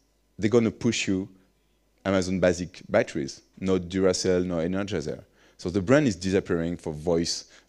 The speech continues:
uh, ecosystem. So then you have to take back the lead and still be, uh, into that ecosystem and still exist.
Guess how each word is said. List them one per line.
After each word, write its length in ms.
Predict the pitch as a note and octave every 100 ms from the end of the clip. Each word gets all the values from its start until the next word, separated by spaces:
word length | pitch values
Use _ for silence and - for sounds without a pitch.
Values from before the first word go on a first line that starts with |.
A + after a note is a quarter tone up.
| E2+
uh, 240 | D#2+ D2+ -
ecosystem. 540 | F#2 G#2+ - - - - _ _ _
So 100 | F2
then 200 | F2+ B2
you 120 | G#2 F#2+
have 120 | F#2
to 80 | E2+
take 280 | - F2+ E2+
back 200 | F2+ E2+
the 100 | F2+
lead 320 | G2 E2+ E2+ - -
and 160 | - F2+
still 320 | - G#2 G2
be, 300 | E2 F#2 F2 - - -
uh, 240 | D#2+ D2 - -
into 240 | G2 - E2+
that 140 | E2
ecosystem 560 | B1 - E2 - F2 D#2+
and 80 | D2+
still 220 | - F2+ -
exist. 540 | F2 D#2 - - -